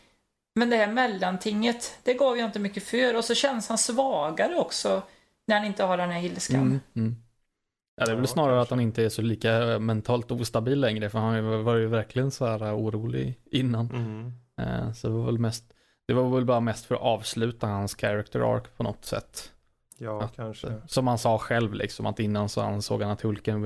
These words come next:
Speaker 2: var någonting som man skulle försöka få bort, och nu har han lite accepterat,
Speaker 3: Mm.
Speaker 2: accepterat vem han är, om jag får vara så.
Speaker 3: Ja, jo, men så kändes det ju. Och jag tror som, det blir ju en slags mell-, det är ju en Bruce Banner i Hulkkropp,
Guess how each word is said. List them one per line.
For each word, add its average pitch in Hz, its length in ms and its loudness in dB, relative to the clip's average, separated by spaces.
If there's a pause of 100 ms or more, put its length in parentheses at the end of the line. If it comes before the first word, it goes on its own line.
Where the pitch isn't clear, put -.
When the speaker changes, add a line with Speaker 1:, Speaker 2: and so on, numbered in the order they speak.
Speaker 2:
var 107 100 0
någonting 104 360 -2
som - 140 -6
man 107 100 -2
skulle 110 260 -6
försöka - 380 -8
få 117 80 -10
bort, 110 400 -4
och - 60 -6
nu - 180 -6 (540)
har 104 80 -2
han 95 100 -2
lite - 180 -10
accepterat, - 920 -8 (420)
Speaker 3:
Mm. 113 320 -4
Speaker 2:
accepterat 113 540 -4
vem 117 140 2
han 123 180 2
är, 127 360 -2 (200)
om 110 140 -6
jag 113 120 -6
får 123 120 -6
vara 117 220 -4
så. 117 220 -8 (760)
Speaker 3:
Ja, 117 400 -8 (120)
jo, 135 120 -6
men 143 120 -2
så 147 140 -8
kändes 139 420 -8
det 123 100 -10
ju. 117 200 -4 (200)
Och 131 160 -8
jag 131 160 -6
tror 139 380 -8
som, 131 400 -4 (120)
det 127 180 -4
blir 143 120 -4
ju 151 120 -2
en 156 180 -8
slags 127 440 -8
mell-, 127 320 -6
det 127 60 -6
är 135 40 -2
ju 143 100 -2
en 139 220 -6
Bruce 131 300 -6
Banner 139 440 -2
i 107 180 -2
Hulkkropp, 110 600 -6